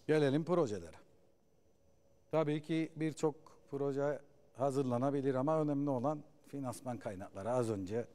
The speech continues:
belirttik. Gönyeli Göleti Doğa Parkı diye bir projemiz var. Bu hem Gönyeli Göleti çevresinin yeşil alan düzenlemeleri, yürüyüş yolları,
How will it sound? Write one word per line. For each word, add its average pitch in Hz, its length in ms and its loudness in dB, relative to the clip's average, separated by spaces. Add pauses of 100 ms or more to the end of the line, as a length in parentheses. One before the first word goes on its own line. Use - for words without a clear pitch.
belirttik. 110 640 -2 (1200)
Gönyeli 160 440 4
Göleti 127 540 2 (160)
Doğa 156 220 4
Parkı 110 400 -4
diye 113 260 -4 (680)
bir 131 140 -2
projemiz 131 560 0
var. 143 140 -4 (1600)
Bu 151 320 4 (260)
hem 147 260 2
Gönyeli 147 420 4
Göleti 113 500 0 (1120)
çevresinin 120 800 0 (180)
yeşil 131 380 2
alan 131 240 2
düzenlemeleri, 127 760 2 (640)
yürüyüş 123 440 4
yolları, 127 440 2